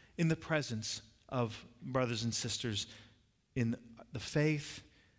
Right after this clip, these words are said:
who are there and who support and love each other. That's what we're called to do as the church.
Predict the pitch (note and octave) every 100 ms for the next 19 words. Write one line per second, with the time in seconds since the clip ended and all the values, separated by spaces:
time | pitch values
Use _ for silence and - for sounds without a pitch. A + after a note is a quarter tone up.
0 | _ _ _ - B2+ A2 G#2+ A2+ A2 G#2+
1 | G#2+ B2 A2+ B2 - A2 - B2+ A2 A2
2 | G#2+ G2+ G2+ G2 E2+ G2+ A#2+ - E3 C#3+
3 | C3 - B2+ A#2 G#2+ A2+ G2+ A#2+ A2 -
4 | G#2 - G#2+ G#2 - G#2 - -